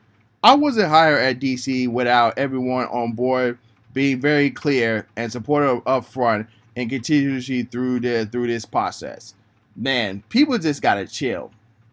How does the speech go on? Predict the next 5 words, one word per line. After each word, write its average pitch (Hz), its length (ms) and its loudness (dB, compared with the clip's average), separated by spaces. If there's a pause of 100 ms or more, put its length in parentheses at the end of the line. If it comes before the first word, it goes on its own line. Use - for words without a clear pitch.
(300)
Okay? 190 500 2 (380)
So, 120 560 0 (340)
we 233 160 2
all 254 180 6
know, 214 460 2